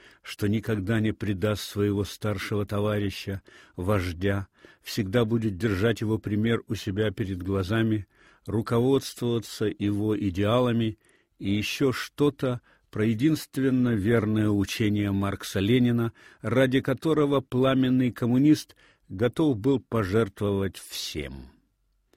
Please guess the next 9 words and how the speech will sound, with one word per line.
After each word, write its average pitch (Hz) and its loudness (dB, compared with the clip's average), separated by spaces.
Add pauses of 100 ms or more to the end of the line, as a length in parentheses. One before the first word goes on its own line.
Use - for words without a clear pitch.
(340)
Не 123 0
знаю, 139 4
при 117 -4
каких 151 -4
обстоятельствах 113 -2
было 107 -2
написано 107 -4
это 104 -6
письмо, 123 -4